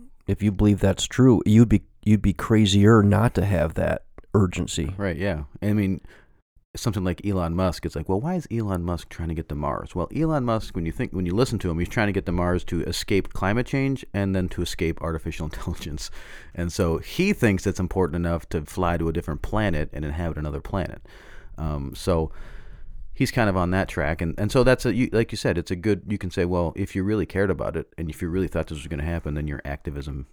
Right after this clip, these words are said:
Speaker 2: is, you know,
Speaker 1: It's a
Speaker 2: okay.
Speaker 1: virtue.
Speaker 2: Yep.
Speaker 1: Yeah.
Speaker 2: So we'll actually talk about that a little bit later and how it, it has, it emerges and evolves into a moral and ethical
Speaker 1: Yeah.
Speaker 2: conversation and less about an environmental conversation.
Speaker 1: Right.
Speaker 2: So, but that's one side. I mean, that's very stark,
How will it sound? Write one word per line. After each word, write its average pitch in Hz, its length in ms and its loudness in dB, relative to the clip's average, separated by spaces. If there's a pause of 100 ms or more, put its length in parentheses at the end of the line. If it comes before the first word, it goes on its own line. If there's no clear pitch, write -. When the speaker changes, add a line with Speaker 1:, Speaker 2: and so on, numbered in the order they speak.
(200)
Speaker 2:
is, 67 380 -10 (400)
you 90 80 -8
know, 80 160 -10
Speaker 1:
It's 104 140 0
a 113 40 8
Speaker 2:
okay. 90 60 2
Speaker 1:
virtue. 95 480 2
Speaker 2:
Yep. 98 220 0
Speaker 1:
Yeah. 123 200 0 (340)
Speaker 2:
So 95 300 0 (720)
we'll 123 160 0
actually 101 160 -2
talk 107 140 2
about 92 140 2
that 90 80 2
a - 20 0
little 80 140 0
bit 76 140 -2
later 87 260 2
and 69 80 -6
how 80 180 -2
it, 73 140 -6
it 87 180 -8
has, 78 220 -4 (100)
it 76 220 -10 (220)
emerges 85 640 -2
and 73 160 -4 (560)
evolves 85 500 0
into 80 260 -4
a 73 40 -2
moral 76 460 -2
and 69 180 -8
ethical - 480 -6
Speaker 1:
Yeah. 78 60 -2
Speaker 2:
conversation 87 500 0
and 76 140 -4
less 80 180 -4
about 73 220 -4
an 73 120 -4
environmental 71 560 -6
conversation. 90 640 -4
Speaker 1:
Right. 71 60 -16
Speaker 2:
So, 71 240 -6 (760)
but 85 200 0
that's 170 200 4
one 113 340 4
side. 82 320 0
I 95 40 2
mean, 101 120 2
that's 110 160 0
very 104 600 4
stark, - 680 0